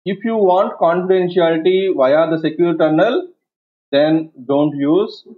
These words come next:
authentication header. You use E S P.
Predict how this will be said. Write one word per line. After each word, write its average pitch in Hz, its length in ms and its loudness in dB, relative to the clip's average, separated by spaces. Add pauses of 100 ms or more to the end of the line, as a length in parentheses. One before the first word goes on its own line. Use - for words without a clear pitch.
authentication 120 580 -8
header. 107 300 -6 (520)
You 147 200 2
use 190 420 0 (400)
E 131 160 2
S 120 180 -2
P. - 160 -10